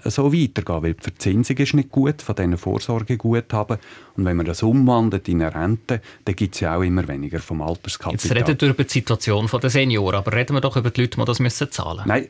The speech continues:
Speaker 1: Senioren, das sind, wer ist ein Senior? Oder wenn Sie und ich, äh, ich weiss nicht genau, wie alt Sie sind, ich bin fünfundfünfzig, die Leute in meinem Alter, die schauen all den Pensionskassenausweis an. Und so ab fünfzig fängt das an vielleicht. Und dann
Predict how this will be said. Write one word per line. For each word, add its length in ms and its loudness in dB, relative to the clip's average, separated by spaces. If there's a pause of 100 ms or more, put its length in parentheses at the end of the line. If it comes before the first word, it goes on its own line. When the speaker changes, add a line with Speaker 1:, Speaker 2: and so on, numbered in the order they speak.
Speaker 1:
Senioren, 640 4
das 180 0
sind, 300 2
wer 160 2
ist 140 -2
ein 100 2
Senior? 560 2 (340)
Oder 280 -2
wenn 160 2
Sie 400 0 (380)
und 200 -2
ich, 340 0
äh, 260 0
ich 180 -10
weiss 200 0
nicht 140 -6
genau, 240 0
wie 80 -4
alt 220 0
Sie 180 2
sind, 240 4
ich 80 2
bin 120 2
fünfundfünfzig, 760 0
die 80 6
Leute 220 4
in 60 6
meinem 220 8
Alter, 400 2 (260)
die 120 4
schauen 320 4
all 260 2
den 100 -2
Pensionskassenausweis 1400 -2
an. 140 -14 (160)
Und 160 -16
so 100 -16
ab 220 -14
fünfzig 440 -2
fängt 300 -4
das 160 -2
an 180 2
vielleicht. 460 -2 (300)
Und 180 -2
dann 240 2